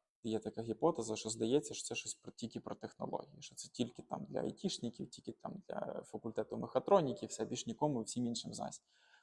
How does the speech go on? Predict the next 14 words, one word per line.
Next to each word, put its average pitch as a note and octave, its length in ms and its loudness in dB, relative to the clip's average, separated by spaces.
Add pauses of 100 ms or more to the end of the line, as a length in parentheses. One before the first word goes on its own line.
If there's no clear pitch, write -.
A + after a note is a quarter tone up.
(180)
Насправді D#3 360 12
я C3+ 60 12
багато C3+ 300 10
кажу A#2+ 220 2
відкрито, G#3 380 4
що - 200 -2
ми C3 440 4 (420)
шукаємо C3+ 500 8
часто A#2+ 420 8
людей A#2 500 8
не B2 160 6
з - 40 0
технічних - 460 -6
спеціальностей. - 800 -4